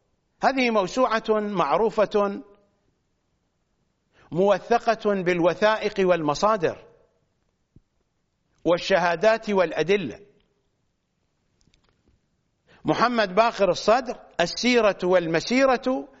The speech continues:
في حقائق ووثائق، أحمد عبد الله أبو زيد العاملي، وهذه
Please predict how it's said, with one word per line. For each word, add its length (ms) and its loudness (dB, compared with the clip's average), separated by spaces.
في 240 2
حقائق 760 0
ووثائق، 880 0
أحمد 520 0
عبد 240 -4
الله 540 0
أبو 220 0
زيد 500 0
العاملي، 760 -2
وهذه 720 0